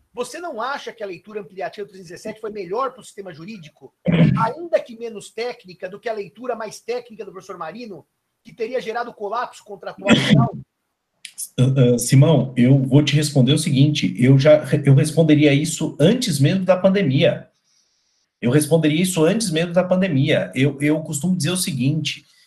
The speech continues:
Speaker 2: eh, os sistemas muito rígidos quebram, e eles quebram na mão do judiciário.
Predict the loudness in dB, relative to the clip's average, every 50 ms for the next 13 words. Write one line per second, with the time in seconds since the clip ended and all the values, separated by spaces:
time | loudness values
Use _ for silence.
0 | _ _ _ _ _ -6 -4 -2 -2 -2 -2 -4 -6 -8 -8 -6 -2 -2 -2 0
1 | -2 0 0 2 2 4 4 2 2 0 -4 -8 -6 -4 0 2 4 4 4 2
2 | 2 -2 -2 -2 0 0 0 -2 -2 -4 -4 -4 -4 -2 2 4 4 6 4 2
3 | 2 -2 -4 -4 -6 -12 _ _ _ _ -2 0 2 2 2 0 -2 0 2 4
4 | 4 6 4 4 2 2 2 2 0 0 0 -2 -4 -4 -4 -4 0 2 2 2
5 | 4 4 2 2 0 -4 -8 -12